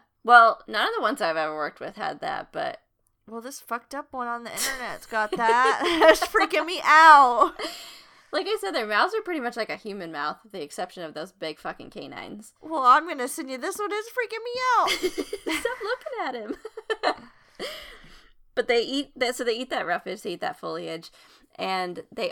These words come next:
Speaker 1: are one of the most social great apes. So, like,
Speaker 2: Mm.
Speaker 1: humans, chimpanzees, and bonobos, of course, are, like, super social.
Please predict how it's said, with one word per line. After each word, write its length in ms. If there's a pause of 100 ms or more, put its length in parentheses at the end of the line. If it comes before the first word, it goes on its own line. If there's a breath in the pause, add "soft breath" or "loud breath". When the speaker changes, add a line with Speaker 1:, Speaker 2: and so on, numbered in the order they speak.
Speaker 1:
are 320
one 160
of 100
the 100
most 280
social 640 (340)
great 220
apes. 460 (280 soft breath)
So, 300
like, 160
Speaker 2:
Mm. 80
Speaker 1:
humans, 460
chimpanzees, 500
and 100
bonobos, 380
of 100
course, 240
are, 80
like, 220
super 460
social. 580